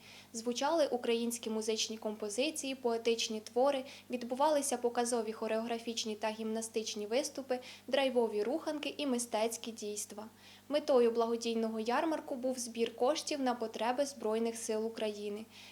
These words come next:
З ініціативи членів волонтерського клубу ВІНКЛАБ Волонтер В Д П У проведено лотерею, учасники якої отримали ексклюзивні лоти від факультетів та інституту.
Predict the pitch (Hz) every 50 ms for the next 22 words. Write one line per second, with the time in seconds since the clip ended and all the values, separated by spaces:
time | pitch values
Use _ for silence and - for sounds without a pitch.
0 | - - - - - 277 285 294 302 294 302 311 294 294 294 - 277 233 220 226
1 | 220 - 233 240 226 226 220 214 208 220 226 226 233 233 226 226 220 214 - -
2 | - 226 226 254 254 254 254 240 226 220 220 220 214 226 220 220 220 - 233 220
3 | 214 214 - - - 226 226 226 233 233 226 226 214 208 214 214 208 208 214 208
4 | - 214 214 226 277 320 311 - - - - - - 294 285 277 277 262 247 247
5 | 233 226 220 220 226 226 226 220 208 208 214 233 277 294 302 - - 254 247 -
6 | 226 220 226 - 220 214 - 220 214 214 208 - 254 277 311 311 311 311 294 285
7 | 285 294 294 285 277 269 269 - - 262 262 - - - 254 262 247 - 226 214
8 | 202 208 208 208 202 208 220 277 269 330 311 277 240 254 247 - - 233 220 -
9 | 220 208 214 - 220 233 254 254 - 262 - - - 214 220 - - 226 220 -
10 | - - 214 214 - 208 202 202 - 220